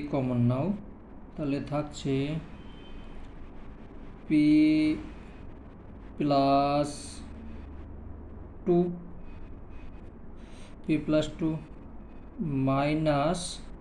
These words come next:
ওয়ান কমন নাও, তাহলে পি প্লাস টু।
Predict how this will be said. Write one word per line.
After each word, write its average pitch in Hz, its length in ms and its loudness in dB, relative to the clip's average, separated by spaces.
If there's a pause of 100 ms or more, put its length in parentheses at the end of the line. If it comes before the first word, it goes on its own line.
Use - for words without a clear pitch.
(760)
ওয়ান 151 220 4 (120)
কমন 139 340 4
নাও, 135 220 6
তাহলে 139 200 0 (240)
পি 151 180 6 (920)
প্লাস 147 500 4 (1080)
টু। 175 120 4